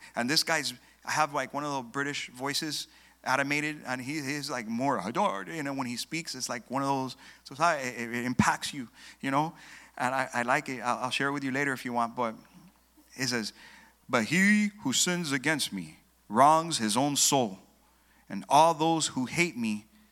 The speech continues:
love death." Whew. It, what,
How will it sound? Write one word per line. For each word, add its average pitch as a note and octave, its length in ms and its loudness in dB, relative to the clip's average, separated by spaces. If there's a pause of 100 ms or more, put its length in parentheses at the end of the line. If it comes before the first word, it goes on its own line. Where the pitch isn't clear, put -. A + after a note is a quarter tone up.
(360)
love A#2 380 4
death." A2 420 -4 (640)
Whew. - 360 6 (960)
It, - 180 -10
what, F#3 340 -2